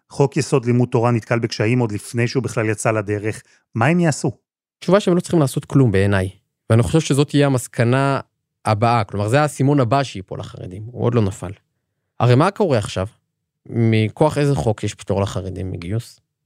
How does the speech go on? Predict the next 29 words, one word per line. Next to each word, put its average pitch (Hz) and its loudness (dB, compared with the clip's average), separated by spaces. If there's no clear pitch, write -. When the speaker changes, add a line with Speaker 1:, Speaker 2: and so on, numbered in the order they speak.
Speaker 2:
מכוח 185 0
שום 190 -2
חוק. - -6
היה 120 4
חוק, 107 -6
בג"ץ 120 2
ביטל 120 0
אותו 113 0
באלפיים 98 0
ושבע - -4
עשרה, 156 -2
ואז 120 4
האריך 123 4
את 131 -4
תחולתו 117 2
שוב 117 0
ושוב 110 0
ושוב 101 -2
ושוב, 135 0
עד - 0
שהוא 185 2
פג. 185 4
אין 175 2
חוק 190 0
להאריך 170 2
את 143 -2
תוקפו, 135 0
אנחנו 143 0
נמצאים 151 2